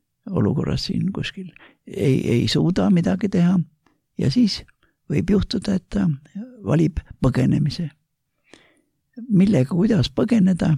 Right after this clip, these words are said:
Võib-olla alkoholi abil tekitab mingi illusoorse keskkonna ja se-, seal neid muresid pole, mille eest ta põgenes.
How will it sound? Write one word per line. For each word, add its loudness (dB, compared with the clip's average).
Võib-olla 0
alkoholi 0
abil 0
tekitab -4
mingi 0
illusoorse 2
keskkonna 0
ja 2
se-, 0
seal 0
neid 2
muresid 0
pole, 0
mille 2
eest -2
ta -6
põgenes. 0